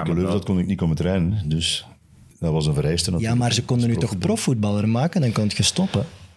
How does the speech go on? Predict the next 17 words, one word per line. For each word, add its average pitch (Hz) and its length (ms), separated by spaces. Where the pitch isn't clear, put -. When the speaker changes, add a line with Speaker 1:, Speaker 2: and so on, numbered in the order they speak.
Speaker 1:
Ja, 101 320
maar 87 140
goed, 101 340
om, 95 200
om 90 140
nu 95 100
te 90 100
zeggen 98 480
dat 90 220
ik 107 120
zo'n 110 200
talent 104 280
had 110 160
om 95 80
te 92 100
zeggen 95 240
van, 90 340